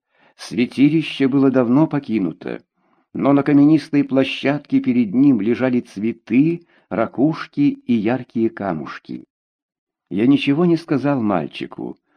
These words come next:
но спросил у его матери, знает ли она. Она покачала головой. Позже, сумев поговорить с ним, она сказала мне:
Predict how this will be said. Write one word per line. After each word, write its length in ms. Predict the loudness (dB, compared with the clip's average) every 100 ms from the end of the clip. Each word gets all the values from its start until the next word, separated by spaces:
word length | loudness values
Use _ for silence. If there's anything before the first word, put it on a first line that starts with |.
| _ _ -8
но 160 | -4 -4
спросил 480 | -2 -4 0 -2 2
у 60 | 2
его 240 | 2 2
матери, 640 | 0 -2 -4 -8 -8 -12 _ _ _ _ -14
знает 580 | -12 0 2 2 -2
ли 140 | -2 -2
она. 540 | 0 -2 -2 -4 -8 _ _ _ _ _ _ _ _ -6
Она 240 | 0 0
покачала 520 | 0 -4 -4 -4 -4 -4
головой. 640 | -6 -6 -8 -12 -12 _ _ _ _ _ _ _ _
Позже, 520 | -2 2 2 0 -6 -10
сумев 400 | -2 0 0 0
поговорить 520 | -2 0 2 0 -4
с 120 | -8
ним, 400 | -2 -2 -2 -6
она 240 | -6 -6 -8
сказала 540 | -8 -8 -6 -8 -8
мне: 380 | -8 -8 -10